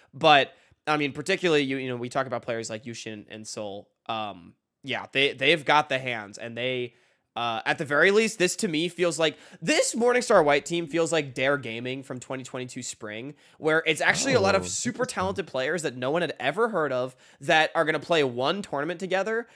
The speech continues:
Speaker 1: and then all get on better teams in the future. Like that, I could see that happening with this team. You know what I mean?
Speaker 2: Wow. Man, what a throwback. That was Limo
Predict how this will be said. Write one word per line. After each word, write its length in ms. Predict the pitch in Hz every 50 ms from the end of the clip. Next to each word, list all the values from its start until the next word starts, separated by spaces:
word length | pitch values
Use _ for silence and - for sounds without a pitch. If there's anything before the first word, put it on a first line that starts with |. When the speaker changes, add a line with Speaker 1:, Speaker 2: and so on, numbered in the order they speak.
| _ _ _
Speaker 1:
and 160 | - 151 156 165
then 120 | 165 160
all 260 | - 143 143 156 180
get 160 | 180 156 165
on 180 | 165 165 156 147
better 320 | 127 127 127 131 139 135
teams 440 | 131 - - 123 123 131 139 139 131
in 100 | 127 123
the 80 | 123 113
future. 400 | - 120 110 104 - - 85 87
Like 200 | 127 135 131 123
that, 200 | 175 190 202 - -
I 160 | 190 220 247
could 180 | 226 285 240 214
see 140 | 254 240 190
that 160 | 196 175 156
happening 340 | 156 135 135 - 123 120 113
with 120 | 113 104
this 120 | 110 110 -
team. 260 | - 110 101 95 113
You 60 | 123
know 60 | 131
what 100 | 131 135
I 40 | 135
mean? 100 | 120 135
Speaker 2:
Wow. 480 | 135 117 101 95 92 90 87 87 92 95 - _ _ _ _ _ _ _ _ _ _ _ _ _ _ _ _ _ _ _ _ _ _
Man, 180 | 113 127 120 95
what 120 | 101 135
a 40 | 175
throwback. 540 | - - 98 104 120 - 98 87 92 - -
That 80 | 110 117
was 240 | 117 101 95 92
Limo 600 | 107 117 123 123 131 131 127 127 127 127 131 127